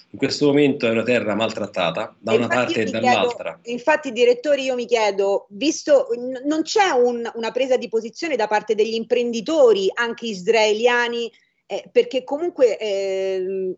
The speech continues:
Speaker 2: con la guerra in corso anche l'economia, eh, io ricordo una delle puntate che, che ha fatto, mm, Graziella su Bioeconomy T V in cui spiegava che comunque sia la guerra sta mettendo anche in crisi l'economia.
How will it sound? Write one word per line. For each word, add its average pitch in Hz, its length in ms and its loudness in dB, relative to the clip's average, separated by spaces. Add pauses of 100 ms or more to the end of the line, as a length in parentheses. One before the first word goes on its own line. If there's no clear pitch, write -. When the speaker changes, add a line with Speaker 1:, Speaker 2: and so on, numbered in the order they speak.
Speaker 2:
con 247 180 6
la 233 120 6
guerra 254 320 2
in 240 120 -4
corso 349 580 -4
anche 226 280 -4
l'economia, 214 760 -2 (240)
eh, 190 200 -2
io 247 340 8
ricordo 220 560 2
una 226 160 -4
delle 214 220 2
puntate 214 480 0
che, 202 300 0 (200)
che - 120 0
ha 214 40 2
fatto, 208 960 2
mm, 202 200 -4
Graziella 233 680 4
su 214 380 -6
Bioeconomy 226 580 0
T 247 180 -8
V 254 200 -2
in 254 100 -2
cui 226 160 -6
spiegava 247 460 4
che 208 160 -2
comunque 202 420 -2
sia 262 160 2
la 208 120 2
guerra 240 280 4
sta 170 220 -10
mettendo 185 400 -6
anche 185 160 -6
in 190 80 -8
crisi 190 280 -6
l'economia. 185 640 2